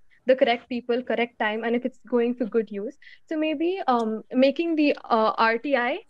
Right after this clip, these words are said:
uh, the, the act more powerful, maybe give it a little more, you know, uh,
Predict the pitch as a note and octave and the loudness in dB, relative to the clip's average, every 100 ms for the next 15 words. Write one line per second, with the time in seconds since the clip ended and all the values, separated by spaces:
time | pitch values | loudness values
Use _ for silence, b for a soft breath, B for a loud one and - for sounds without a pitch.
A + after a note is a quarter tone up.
0 | _ b b b - A#3+ A3+ G3 G3 B3 | _ b b b -4 -2 0 -2 0 2
1 | B3 B3+ B3+ A#3+ B3+ C#4+ C4 A#3+ C#4 C#4 | 2 2 0 2 0 0 4 4 4 2
2 | G#3 G#3+ D4 D4+ A#3+ A#3 G#3+ - A#3+ A#3+ | 0 0 0 0 0 -2 -2 -2 2 2
3 | A#3+ A#3+ A#3 A3 A#3+ A3+ A3 b b - | 0 0 0 2 2 2 0 b b -2
4 | B3 B3 - A3+ A3 | 2 2 2 2 2